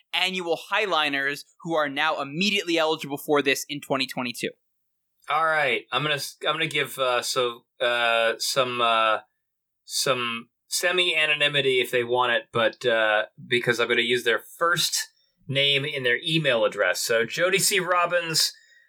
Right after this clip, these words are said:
Speaker 2: uh, Buegebi,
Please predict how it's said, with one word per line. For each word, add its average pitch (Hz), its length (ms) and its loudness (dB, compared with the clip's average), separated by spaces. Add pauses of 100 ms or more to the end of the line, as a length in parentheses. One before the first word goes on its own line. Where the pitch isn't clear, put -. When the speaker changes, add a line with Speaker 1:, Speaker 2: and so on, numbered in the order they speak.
(300)
Speaker 2:
uh, 135 640 2 (180)
Buegebi, 180 1600 -2